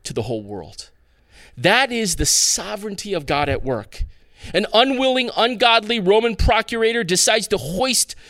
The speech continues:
a King of the Jews sign on a condemned man and won't change it despite the Jewish leaders. But it is God who providentially uses it to save a Sicarii bandit and proclaim Jesus as Messiah for everyone to see.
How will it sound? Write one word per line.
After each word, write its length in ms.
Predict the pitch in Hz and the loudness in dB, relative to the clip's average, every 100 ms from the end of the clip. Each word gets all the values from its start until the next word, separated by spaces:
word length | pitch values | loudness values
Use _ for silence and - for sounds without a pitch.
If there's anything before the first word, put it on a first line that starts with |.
| - - | -6 -4
a 80 | |
King 260 | 156 - 269 | 6 6 6
of 80 | 208 | -2
the 100 | 185 | -2
Jews 300 | 165 226 - | -2 0 2
sign 380 | - 202 214 202 | 4 2 2 0
on 80 | |
a 60 | 185 | 0
condemned 500 | - 165 202 226 220 | 0 0 2 2 2
man 380 | 202 214 220 220 - - - | 2 4 2 -2 -12 -10 -2
and 140 | 202 | 4
won't 240 | 302 311 | 4 4
change 360 | - 302 311 208 | 4 6 4 0
it 140 | 208 | 0
despite 440 | 208 - - 214 208 | 2 2 2 0 -2
the 80 | 160 | -6
Jewish 320 | 175 170 - | -4 -6 -4
leaders. 480 | 160 127 98 - - - - - - - | -4 -4 -8 -10 -10 -16 -20 -20 -12 6
But 340 | 208 185 - _ _ _ | 8 8 2 _ _ _
it 140 | 180 175 | 2 2
is 160 | 143 | 2
God 640 | 110 151 165 269 202 113 113 | -2 0 0 2 0 -2 -4
who 140 | 165 | 0
providentially 760 | - 180 165 151 151 151 147 127 | 4 4 2 2 0 0 -4 -2
uses 480 | 147 233 160 120 | 0 0 2 0
it 180 | 120 110 - - - | 0 -2 -6 -20 -6
to 100 | 185 | 2
save 420 | - - 208 214 | 4 4 4 2
a 60 | 185 | 2
Sicarii 640 | - 175 - - 185 185 151 | 2 0 -2 0 2 2 2
bandit 580 | 151 156 165 123 104 _ - - - | 2 2 2 0 -2 _ -20 -20 -6
and 160 | 156 - | -4 2
proclaim 540 | 175 - 202 185 156 | 0 2 0 0 -2
Jesus 480 | 117 185 226 214 - | -2 0 2 0 0
as 180 | 156 143 | -2 -2
Messiah 540 | 135 - 185 165 127 - - | 0 2 2 2 0 -2 -20
for 160 | - 151 | -6 -2
everyone 460 | 147 143 131 113 101 | 0 -2 -4 -8 -8
to 40 | |
see. 360 | - 92 90 | -8 -8 -14